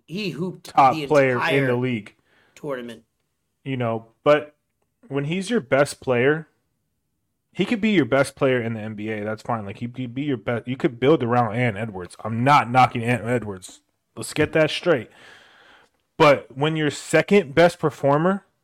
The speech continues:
Speaker 2: again, I'm not knocking this guy either.
Speaker 1: They didn't have a number
Speaker 2: 'Cause
Speaker 1: two on that team.
Speaker 2: But when your
Speaker 1: A true
Speaker 2: second
Speaker 1: number
Speaker 2: best
Speaker 1: two.
Speaker 2: performer is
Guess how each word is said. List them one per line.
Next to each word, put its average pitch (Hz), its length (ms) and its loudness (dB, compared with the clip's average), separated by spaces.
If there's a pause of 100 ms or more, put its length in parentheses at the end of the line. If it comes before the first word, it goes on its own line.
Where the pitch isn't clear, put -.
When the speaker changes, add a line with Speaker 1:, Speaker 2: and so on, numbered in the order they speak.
(100)
Speaker 2:
again, 147 360 4
I'm 131 200 -2
not 165 340 2
knocking 151 460 2
this 131 180 -2
guy 127 340 6
either. 165 240 -2
Speaker 1:
They 180 60 0
didn't 175 220 -2
have 170 160 0
a 160 40 -4
number 151 280 0
Speaker 2:
'Cause - 100 -12
Speaker 1:
two 127 260 -8 (260)
on 139 140 -10
that 131 180 -6
team. 139 120 -8
Speaker 2:
But 151 120 6
when 160 180 2
your 160 120 6
Speaker 1:
A - 20 0
true - 80 -4
Speaker 2:
second 160 440 2
Speaker 1:
number 143 120 -4
Speaker 2:
best 156 180 2
Speaker 1:
two. 123 40 -6
Speaker 2:
performer 160 600 2
is 143 200 2